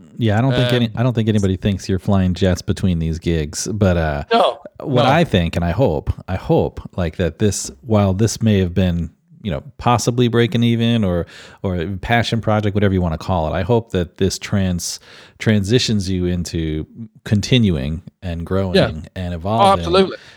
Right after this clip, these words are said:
Speaker 1: and then ultimately becoming more successful. That's my hope. I really do hope. I wish, obviously, I wish you the best, and I wanna make sure that you are super successful. But,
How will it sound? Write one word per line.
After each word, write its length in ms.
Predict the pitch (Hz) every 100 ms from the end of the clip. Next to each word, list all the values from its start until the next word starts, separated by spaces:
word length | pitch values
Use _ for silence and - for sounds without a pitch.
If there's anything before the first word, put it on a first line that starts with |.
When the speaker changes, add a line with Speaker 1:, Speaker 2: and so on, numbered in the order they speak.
| -
Speaker 1:
and 120 | 101 101
then 80 |
ultimately 480 | - 98 92 98 85
becoming 420 | 85 87 90 80
more 180 | 82 78
successful. 540 | - - - 62 - 85
That's 220 | 147 -
my 100 | 107
hope. 280 | 78 50 -
I 60 | 98
really 240 | 98 87
do 160 | 80 80
hope. 240 | 80 _ -
I 60 |
wish, 200 | 139 135 -
obviously, 360 | 117 120 107
I 40 | 92
wish 180 | 90 -
you 40 |
the 60 | 82
best, 300 | 92 90 -
and 80 | 82
I 40 |
wanna 180 | 85 85
make 180 | 82 82
sure 220 | 98 87
that 160 | 82
you 340 | 90 90 85 85
are 200 | 80 82
super 280 | - 113 90
successful. 560 | 85 - 92 - 82
But, 220 | 76 71